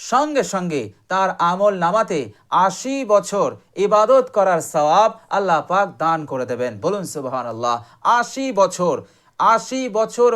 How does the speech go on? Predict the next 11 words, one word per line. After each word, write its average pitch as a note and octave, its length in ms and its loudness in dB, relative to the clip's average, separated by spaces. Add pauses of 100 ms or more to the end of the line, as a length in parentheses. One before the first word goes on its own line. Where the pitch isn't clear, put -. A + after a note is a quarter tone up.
(140)
বিরামহীনভাবে G#3 1080 0 (880)
ইবাদত A3 400 4 (100)
করলে F#3+ 280 2 (360)
যে G3 80 0 (140)
সওয়াব A3+ 300 4 (100)
হয়, C#3 200 2 (300)
চব্বিশ C4+ 480 0 (120)
ঘন্টা A3+ 240 0 (180)
ইবাদতে G#3 460 2
লেগে D#3+ 260 0
আছে, C3+ 200 -6